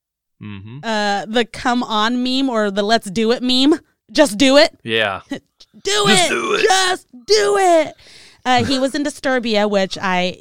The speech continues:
Speaker 2: did enjoy that film. Holes, never
Speaker 1: Mm-hmm.
Speaker 2: watched it. Heard really good things about it.
Speaker 1: It's, it's a good one.
Speaker 2: Transformers, uh, did enjoy that one. Indiana Jones, uh,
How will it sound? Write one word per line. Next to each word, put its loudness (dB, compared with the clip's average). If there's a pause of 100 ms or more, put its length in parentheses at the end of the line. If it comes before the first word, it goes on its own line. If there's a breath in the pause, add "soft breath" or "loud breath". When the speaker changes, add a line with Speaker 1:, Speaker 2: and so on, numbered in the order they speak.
(140)
Speaker 2:
did -4
enjoy -6
that -10
film. -8 (280 soft breath)
Holes, -2
never -4
Speaker 1:
Mm-hmm. -2
Speaker 2:
watched -4
it. -8
Heard -10
really -8
good -10
things -8
about -4
it. -6 (640)
Speaker 1:
It's, -14
it's -12
a -20
good -8
one. -14 (100)
Speaker 2:
Transformers, -4
uh, 0
did -4
enjoy -4
that -8
one. -6 (920)
Indiana 0
Jones, 2
uh, -8